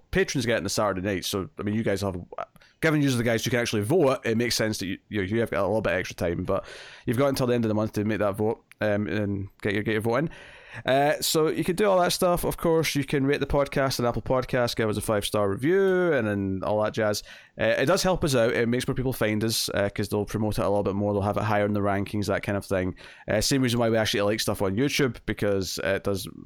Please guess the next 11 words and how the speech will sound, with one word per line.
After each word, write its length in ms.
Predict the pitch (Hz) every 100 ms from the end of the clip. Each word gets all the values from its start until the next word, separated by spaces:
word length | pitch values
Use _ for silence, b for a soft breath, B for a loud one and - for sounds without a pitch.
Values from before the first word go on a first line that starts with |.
| -
h-, 140 | 98 -
help 280 | 104 -
YouTube 320 | 117 110 - -
spread 300 | - 101 -
things 200 | 95 92
out 120 | 85
a 80 | 92
little 200 | 80 87
bit. 220 | 95 95 B B B B B B
Uh, 280 | 104 107 -
so 640 | - 120 117 113 113 -